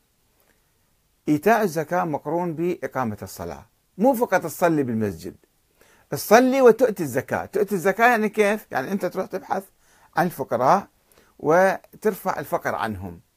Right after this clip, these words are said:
فهذا شيء مهم. في ثلاثين آية بالقرآن الله سبحانه وتعالى يؤكد على موضوع الزكاة.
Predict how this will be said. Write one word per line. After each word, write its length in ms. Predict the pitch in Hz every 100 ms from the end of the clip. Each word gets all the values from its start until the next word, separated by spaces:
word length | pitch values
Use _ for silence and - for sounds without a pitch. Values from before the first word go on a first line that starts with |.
| _
فهذا 320 | 139 185 220
شيء 200 | 196 202
مهم. 360 | 175 170 185 117 _ _ _ -
في 160 | 190
ثلاثين 480 | 185 190 190 254 277
آية 220 | 220 220
بالقرآن 580 | 190 190 156 131 135 180 - _ _ _ _ _
الله 200 | 139 151
سبحانه 300 | 143 131 135
وتعالى 440 | 120 107 127 131 127
يؤكد 440 | - 196 - 208
على 240 | - 180 160
موضوع 340 | 127 120 160
الزكاة. 480 | 120 110 - 101